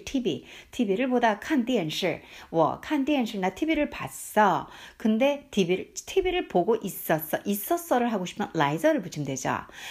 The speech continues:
我看电视来着. 음, 쉽죠?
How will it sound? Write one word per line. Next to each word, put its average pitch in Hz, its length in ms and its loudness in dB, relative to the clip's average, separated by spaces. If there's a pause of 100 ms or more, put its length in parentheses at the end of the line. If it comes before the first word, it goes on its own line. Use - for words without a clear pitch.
(120)
我看电视来着. 214 1400 0 (640)
음, 370 260 -2 (340)
쉽죠? 226 720 0